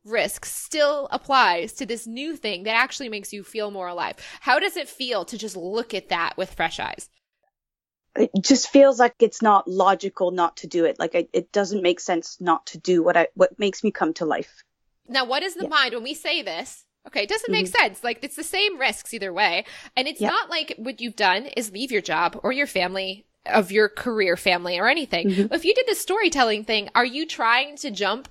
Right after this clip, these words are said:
Speaker 1: full ship and, like, go into it with both feet? Are you gonna do something kinda similar to what you've done with the coaching practice?
Speaker 2: I'd love to jump in both feet, but
Speaker 1: What part of you wants to do that, really?
Speaker 2: There's a part of me that really wants to go to Greece and Italy and Spain to write there.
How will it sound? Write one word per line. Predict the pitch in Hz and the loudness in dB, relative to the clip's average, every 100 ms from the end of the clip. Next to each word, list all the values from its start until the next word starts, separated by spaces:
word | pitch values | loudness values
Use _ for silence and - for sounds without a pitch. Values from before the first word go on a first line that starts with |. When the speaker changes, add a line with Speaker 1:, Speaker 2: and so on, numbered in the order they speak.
| _ | _
Speaker 1:
full | - 220 254 | -2 -2 -2
ship | - 208 254 - | 0 2 2 -2
and, | 196 | -2
like, | 196 185 | -2 0
go | 185 185 | 0 2
into | 190 208 233 | 0 -4 -4
it | 190 | -2
with | 208 | 0
both | 202 190 | 0 0
feet? | - 220 330 | -2 -6 -2
Are | 262 | -2
you | 254 254 | -2 -2
gonna | 269 269 | -2 -2
do | 285 | -4
something | 294 277 269 | -6 -6 -8
kinda | 269 277 277 | -2 0 0
similar | - 269 269 262 | -4 -8 -6 -4
to | 262 | -2
what | 262 | -2
you've | - 240 | -4 -4
done | 262 262 | -2 -2
with | 254 | -8
the | - | -4
coaching | 330 370 208 | -2 -2 -4
practice? | - - - - - - _ _ _ _ _ _ _ - | -6 -6 -8 -14 -14 -20 _ _ _ _ _ _ _ 4
Speaker 2:
I'd | 196 175 | 6 4
love | 175 180 240 - 262 | 6 6 6 2 -4
to | 269 | -2
jump | 190 - 220 214 | 0 4 4 4
in | 220 214 | 2 2
both | 196 190 - | 2 2 2
feet, | - 208 175 - _ - | -4 -2 -2 -6 _ 4
but | 175 165 _ _ _ _ _ _ _ _ | 4 4 _ _ _ _ _ _ _ _
Speaker 1:
What | 427 453 | -4 2
part | 440 381 | 4 4
of | 294 | 2
you | 233 | 0
wants | 208 - | -2 -6
to | 202 | -8
do | 185 | -8
that, | 180 180 | -6 -6
really? | 180 185 - - _ _ _ _ _ _ _ _ _ - | -6 -8 -8 -14 _ _ _ _ _ _ _ _ _ -6
Speaker 2:
There's | 202 | 0
a | 214 | 0
part | - 254 269 | 4 6 6
of | 247 | 6
me | 220 | 6
that | 196 185 | 6 6
really | 190 202 208 190 | 6 8 10 8
wants | 185 185 180 | 6 4 0
to | 202 | -2
go | 170 175 | 2 2
to | 170 | 2
Greece | 180 180 - | 0 -2 0
and | 180 | 2
Italy | 175 165 160 | 4 4 4
and | 165 | 2
Spain | - 165 156 160 | 4 4 4 0
to | 175 | 0
write | 165 156 - | 2 2 2
there. | 160 123 - | 0 0 -4